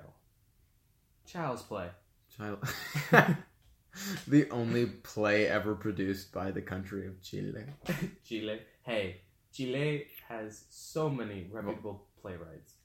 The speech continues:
Speaker 1: I,
Speaker 2: they
Speaker 1: I
Speaker 2: got
Speaker 1: don't know
Speaker 2: a
Speaker 1: them.
Speaker 2: single one, and then they've got how many volcanoes?
Speaker 1: Hundred four.
Speaker 2: The amount of volcanoes versus successful plays out of Chile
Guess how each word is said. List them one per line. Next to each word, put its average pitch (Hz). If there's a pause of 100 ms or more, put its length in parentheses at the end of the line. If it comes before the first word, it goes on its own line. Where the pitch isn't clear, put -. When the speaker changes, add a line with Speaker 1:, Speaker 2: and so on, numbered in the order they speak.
(840)
Speaker 1:
I, - (320)
Speaker 2:
they 104
Speaker 1:
I 113
Speaker 2:
got 107
Speaker 1:
don't 113
know 110
Speaker 2:
a 127
Speaker 1:
them. 156
Speaker 2:
single 123
one, 110
and 107
then 104
they've 101
got 98 (100)
how 98
many 117
volcanoes? 139 (960)
Speaker 1:
Hundred 117
four. 80 (120)
Speaker 2:
The 110
amount 117
of 127
volcanoes 117
versus 98 (140)
successful 98
plays 98
out 98
of 101 (400)
Chile 98